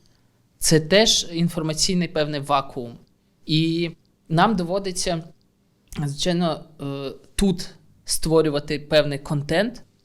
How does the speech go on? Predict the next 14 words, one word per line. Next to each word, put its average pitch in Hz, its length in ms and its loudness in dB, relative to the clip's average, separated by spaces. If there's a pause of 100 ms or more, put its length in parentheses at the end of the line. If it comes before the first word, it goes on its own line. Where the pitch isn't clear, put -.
(120)
щоб 160 380 2 (400)
робити 156 540 0
цю 170 220 -4
когнітивну 160 640 -2
деокупацію, 156 1000 0 (380)
е, 139 600 -2
їх 147 420 -4 (1300)
свідомості, 147 960 0 (460)
наших, 143 560 0
е, 131 280 -4 (220)
громадян 135 520 -6
там, 127 220 -4
в - 80 -16
Криму. 135 400 -8